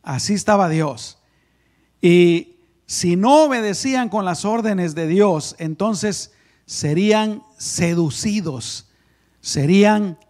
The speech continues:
tentados a cometer los mismos pecados que esas,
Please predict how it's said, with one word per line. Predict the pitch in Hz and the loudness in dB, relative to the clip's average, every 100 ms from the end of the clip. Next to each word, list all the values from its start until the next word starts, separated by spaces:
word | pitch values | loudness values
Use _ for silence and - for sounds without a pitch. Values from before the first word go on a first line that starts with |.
| _ | _
tentados | 170 151 135 - 220 226 190 151 151 - _ | -4 -2 -4 -4 -2 -2 -2 -4 -6 -8 _
a | 147 | -10
cometer | 147 143 135 156 190 | -6 -6 -6 -6 -4
los | 185 143 | -4 -2
mismos | 185 185 170 | -2 -2 -4
pecados | 123 135 165 185 165 | -6 -6 -4 -4 -4
que | 120 156 | -6 -6
esas, | 170 160 147 | -4 -4 -6